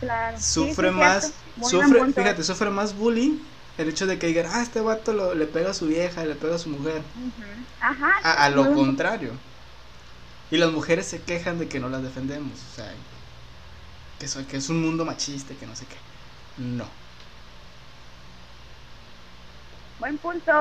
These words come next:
Speaker 1: y también eso es algo que viene incluido en esta tesis,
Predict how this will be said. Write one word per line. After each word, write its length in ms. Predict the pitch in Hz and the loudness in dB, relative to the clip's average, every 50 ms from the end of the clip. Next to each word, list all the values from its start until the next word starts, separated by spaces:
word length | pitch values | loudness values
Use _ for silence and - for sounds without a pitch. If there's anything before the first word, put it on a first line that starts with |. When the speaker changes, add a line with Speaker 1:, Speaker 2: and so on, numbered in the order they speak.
| 302 254 | 6 4
Speaker 1:
y 100 | 285 247 | 0 2
también 400 | - 240 247 254 254 262 269 277 | 2 2 2 2 0 0 2 4
eso 340 | 302 302 311 - - 320 302 | 4 4 2 2 0 0 0
es 120 | 311 - | 0 0
algo 340 | 311 294 277 277 294 302 - | 0 0 2 2 0 0 -2
que 760 | - 294 277 247 226 208 190 180 180 180 180 175 170 170 175 180 | -2 -2 -2 0 2 2 2 2 4 2 2 0 -4 -8 -12 -14
viene 260 | 185 214 214 220 226 233 | -12 -12 -12 -12 -12 -14
incluido 380 | 240 240 254 247 240 226 226 226 | -18 -16 -14 -14 -12 -12 -12 -14
en 80 | 226 | -14
esta 260 | 226 226 - - 226 220 | -16 -18 -14 -14 -12 -12
tesis, 460 | - 247 262 269 - 262 254 269 | -10 -12 -12 -12 -14 -14 -14 -14